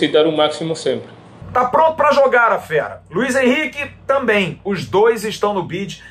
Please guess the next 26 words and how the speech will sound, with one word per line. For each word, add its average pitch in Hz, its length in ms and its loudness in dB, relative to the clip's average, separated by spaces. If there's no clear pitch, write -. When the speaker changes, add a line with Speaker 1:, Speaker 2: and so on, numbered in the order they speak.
Speaker 2:
Estarão 202 320 0
à 226 60 2
disposição 226 560 0
do 208 140 -2
técnico 208 420 2
Zé 196 140 2
Ricardo 208 460 2
para 214 180 2
o 185 40 0
jogo 208 240 0
de 202 120 -4
sábado 190 640 -2
contra 175 400 -2
o 170 40 -2
Fluminense. 135 720 -10
Jogo 180 240 0
que 180 80 -2
a 160 40 4
gente 160 200 -4
vai 165 140 2
falar 147 360 2
já 165 180 2
já 135 240 -2
no 135 100 -10
segundo 131 340 -8
bloco. - 400 -14